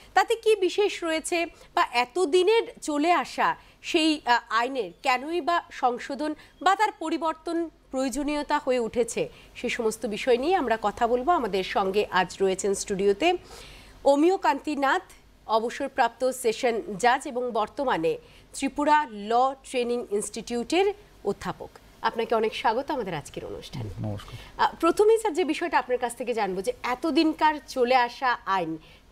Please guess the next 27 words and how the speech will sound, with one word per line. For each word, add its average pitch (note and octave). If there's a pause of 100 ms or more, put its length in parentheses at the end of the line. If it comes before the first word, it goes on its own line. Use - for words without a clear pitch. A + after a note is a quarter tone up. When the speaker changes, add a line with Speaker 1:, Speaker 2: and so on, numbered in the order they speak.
Speaker 1:
তিনটি, D4+ (140)
আহ, A#3
আইন A#3
রয়েছে, A3+
সেখানের A3
মধ্যে G#3+
আপনার A#3
থেকে G#3
বিস্তারিত G3+
আমরা G3
জানবো। G3 (320)
সেটার G#4 (160)
হঠাৎ -
করে C#4+
পরিবর্তন, B3+
পয়লা A#3
জুলাই A#3
থেকে A#3+
আমরা A3+
নয়া, A3+
আহ, G3+
আইনের G#3+
সঙ্গে A#3+
পরিচিত A3+
হবে G#3+
গোটা G3
দেশ, E3+